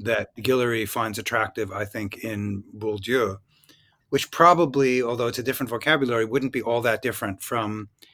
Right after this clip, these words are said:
what I'm trying to get out of professionalism. Professionalism, I think, is not a term that would be used in France as much as it would be used here. I remember trying to tell a French philosopher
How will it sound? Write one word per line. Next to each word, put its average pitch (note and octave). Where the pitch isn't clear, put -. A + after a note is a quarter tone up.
what B2
I'm B2
trying A#2
to A2
get A2+
out A2
of G2+
professionalism. A2
Professionalism, C3+
I A#2
think, A2+
is C3
not C#3+
a C3
term B2+
that A#2
would A2+
be A#2
used A2+
in A2
France A#2+
as A2
much A#2
as A2
it G#2+
would A#2
be A2
used G#2
here. G#2
I F2+
remember G#2+
trying A2
to G2+
tell G2+
a G2
French G#2
philosopher G#2